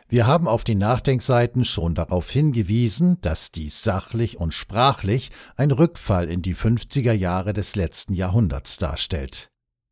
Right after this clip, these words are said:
Zur Begründung wird das Übliche erzählt. Die Russen hätten die Krim annektiert und führten Krieg in der Ostukraine. Sie seien schuld an der neuen Konfrontation.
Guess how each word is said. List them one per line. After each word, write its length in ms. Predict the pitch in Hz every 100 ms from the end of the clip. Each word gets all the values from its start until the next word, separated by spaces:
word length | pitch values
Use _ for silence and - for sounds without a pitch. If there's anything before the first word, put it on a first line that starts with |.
| _
Zur 220 | - 151 120
Begründung 760 | 123 120 185 214 160 110 104
wird 260 | 175 - 131
das 200 | 113 -
Übliche 540 | 98 95 90 95 -
erzählt. 760 | 104 110 - - 90 64 - - _ _ - - -
Die 60 |
Russen 440 | 107 127 - 131 107
hätten 320 | 92 92 87
die 180 | 85 76
Krim 360 | - 123 123
annektiert 720 | 98 92 90 - - 120 120 -
und 160 | 78
führten 380 | - 101 82 76
Krieg 400 | - 107 92 -
in 100 | 110
der 160 | 113 -
Ostukraine. 1000 | 82 - - 92 - 107 95 80 64 65 _ _
Sie 520 | 80 76 131 101 87 -
seien 420 | - - 78 71
schuld 500 | - - 92 78 -
an 100 | 76
der 100 | 69
neuen 340 | 80 90 76 65
Konfrontation. 960 | 92 78 - 73 78 - 113 92 69